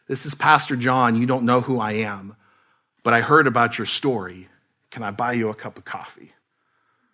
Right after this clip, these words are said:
I'm like, "I'm freshly unemployed. Nothing else to do.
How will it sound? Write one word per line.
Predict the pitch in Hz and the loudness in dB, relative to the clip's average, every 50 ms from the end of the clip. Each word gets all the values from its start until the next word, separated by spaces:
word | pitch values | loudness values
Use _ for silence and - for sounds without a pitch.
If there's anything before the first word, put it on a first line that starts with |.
| _ _ _ _ _ _ - | _ _ _ _ _ _ -18
I'm | 117 113 107 104 | -16 -14 -12 -12
like, | 101 98 98 95 95 _ _ _ _ _ _ _ _ _ _ _ _ _ _ _ _ _ _ _ _ - 104 | -12 -12 -14 -16 -18 _ _ _ _ _ _ _ _ _ _ _ _ _ _ _ _ _ _ _ _ -20 -20
"I'm | 127 151 139 | -20 -20 -18
freshly | 131 - 123 113 110 - 135 123 120 | -12 -8 -8 -6 -6 -4 -4 -2 0
unemployed. | 120 123 117 113 - 127 139 170 208 247 240 196 - _ _ _ _ _ _ _ _ _ _ - - - - - | 0 0 -2 -2 -2 0 2 4 4 2 2 -2 -10 _ _ _ _ _ _ _ _ _ _ -12 -12 -12 -10 -2
Nothing | 143 156 175 170 170 | 0 0 2 4 6
else | 180 208 240 233 - | 6 6 6 4 0
to | 170 | -2
do. | 156 170 190 202 262 | 2 4 4 4 4